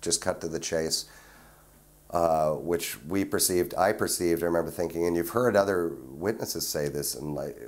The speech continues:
as children, "What are these children doing here?" And the mind starts scrambling. But they were almost, there was in light, there was bright light, and there was movement, and these things had a,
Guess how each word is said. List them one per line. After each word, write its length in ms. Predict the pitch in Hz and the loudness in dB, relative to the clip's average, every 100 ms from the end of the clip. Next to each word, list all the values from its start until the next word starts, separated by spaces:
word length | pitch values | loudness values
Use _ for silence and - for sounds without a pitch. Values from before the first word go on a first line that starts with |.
| - - - - | -18 -20 -20 -6
as 180 | 85 - | -4 0
children, 380 | 139 165 151 - - - - - - - | 2 2 0 -6 -18 -20 -20 -20 -20 0
"What 160 | 95 107 | 4 4
are 80 | |
these 240 | 104 101 - | 2 0 -2
children 420 | - 117 104 90 | -2 0 2 0
doing 380 | 80 73 71 67 | 0 0 -2 -2
here?" 220 | 71 69 | 0 0
And 120 | 71 | 0
the 40 | 73 | 2
mind 340 | 87 90 87 | 4 4 2
starts 320 | - 82 73 | 0 -2 0
scrambling. 720 | - - 82 80 76 76 76 - - - - - | -2 2 4 4 2 0 -2 -6 -20 -20 -16 0
But 160 | 98 | 2
they 120 | 107 104 | 6 6
were 160 | 101 | 6
almost, 580 | 110 120 131 - - 95 | 4 2 -2 -4 -4 -2
there 100 | 98 | 0
was 160 | 95 92 | 0 0
in 160 | 101 | 0
light, 440 | 92 95 117 82 - | 2 4 2 0 -4
there 80 | |
was 160 | 80 76 | -4 -4
bright 340 | 85 90 - | 0 0 0
light, 320 | 82 87 90 87 | 0 0 0 -4
and 100 | 82 | -4
there 80 | |
was 200 | 78 76 | -4 -4
movement, 500 | 85 87 82 80 82 | -2 -2 -2 -6 -6
and 180 | 76 73 | -6 -6
these 200 | 76 73 | -2 -2
things 340 | - 82 82 - | -2 -4 -2 -2
had 160 | 78 | 0
a, 160 | 71 | -2